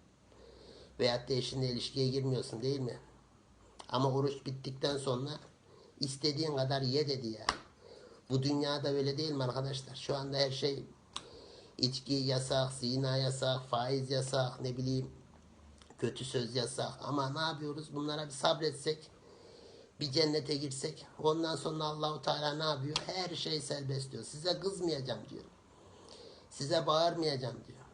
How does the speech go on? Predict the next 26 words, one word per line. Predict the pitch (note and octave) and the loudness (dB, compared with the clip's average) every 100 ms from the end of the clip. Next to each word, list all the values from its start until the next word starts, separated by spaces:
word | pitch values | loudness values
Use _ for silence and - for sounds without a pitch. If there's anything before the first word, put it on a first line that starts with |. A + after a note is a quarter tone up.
| - | -4
Bugün | D3+ E3 C#3 | -2 0 2
yanlış | C#3 D3 D3 D3+ | 2 0 0 2
anlamayın, | C#3+ D3 C3+ B2 | 2 0 0 0
zengin | A2 C3+ D3+ D#3 | 6 6 6 4
olalım, | D#3 D3+ D#3 C3+ - B2 | 4 4 2 -2 -6 0
ünlü | C3+ D3 | 2 4
olalım. | D#3 D3+ D#3 C#3 C3 - - - - - - - - - - - - | 4 4 2 -2 -6 -14 -20 -20 -20 -18 -18 -18 -20 -20 -20 -20 -20
Şeytandan | - - E3 D#3+ F3+ F#3 F#3 | -4 2 4 6 6 6 6
ünlü | F3+ F3+ | 4 2
kimse | F3 G3 E3+ | 2 2 2
yok. | D3+ A2+ | 2 4
Herkes | G3+ G#3+ F#3 F#3+ F3 - | 4 6 4 2 2 2
tanıyor | D#3 D3+ C3 | 2 2 2
şeytanı, | C3+ A#2 - A#2+ | 0 -2 -4 -2
herkes | F3 A3 A3 F#3+ - F3+ - | 2 4 4 4 2 0 0
tanıyor | D#3 D3 B2+ - - | -2 -2 -4 -4 -4
diyor. | E3+ C4 - - - - | -4 -6 -12 -18 -20 -6
"Şeytanı | - F3 F3 F3 F3 | -2 0 0 0 0
biliyor | F3+ E3 | 0 2
musun?" | F#3 E3 | 0 0
"Biliyorum, | F#3+ F3 D3+ | 2 2 2
Allah | D#3+ F3+ E3+ | 2 2 0
ona | E3+ E3+ | 0 0
lanet | E3+ E3+ E3+ | 2 2 0
etsin," | D#3 - C#3 C3 | -2 -2 0 0
diyor. | D3 | 2